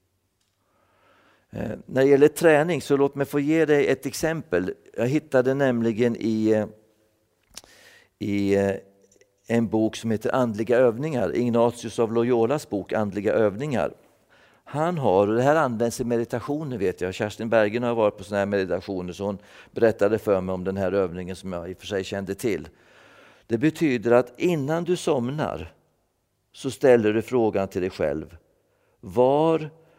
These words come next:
och hur fanns Gud närvarande i de händelser som utgjorde min dag? Och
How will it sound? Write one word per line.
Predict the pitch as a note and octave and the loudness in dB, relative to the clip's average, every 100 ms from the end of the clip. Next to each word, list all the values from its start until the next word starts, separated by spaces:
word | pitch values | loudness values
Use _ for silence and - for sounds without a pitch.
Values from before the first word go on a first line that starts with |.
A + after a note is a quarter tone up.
| _ _ | _ _
och | - C3+ C3+ | -6 -4 -4
hur | - C#3+ A2+ F2 D2 D#2 E2 _ _ _ _ _ _ - | -8 -6 -4 -6 -10 -10 -14 _ _ _ _ _ _ -20
fanns | - B2+ A#2 A#2+ A2 - | -4 0 2 0 -6 -12
Gud | - B2+ C#3+ C3+ G#2 - | -6 -4 -2 -4 -6 -10
närvarande | A2+ A#2+ G#2+ G2 F#2+ G#2+ A2+ G#2+ G2 E2 D2+ - _ _ _ _ | 0 4 4 4 0 0 2 0 -2 -4 -6 -10 _ _ _ _
i | A2 | -4
de | G#2 G#2 G#2 G#2 G2 - | -2 0 0 0 -4 -6
händelser | F#2+ G#2+ G2+ F#2+ F#2+ - G2 F#2 D2 | -2 -2 -2 -4 -6 -4 -2 -2 -6
som | - G#2 G2+ | -10 -8 -6
utgjorde | G2+ G2 - F2+ F#2 F#2+ | -6 -8 -10 -10 -10 -10
min | F#2+ G2 F#2+ | -10 -10 -10
dag? | F#2 - - - _ _ _ _ _ _ _ _ _ _ _ _ _ _ _ _ _ _ _ _ _ _ - - | -12 -14 -20 -20 _ _ _ _ _ _ _ _ _ _ _ _ _ _ _ _ _ _ _ _ _ _ -20 -6
Och | C3 D#3 - - | 2 2 0 -14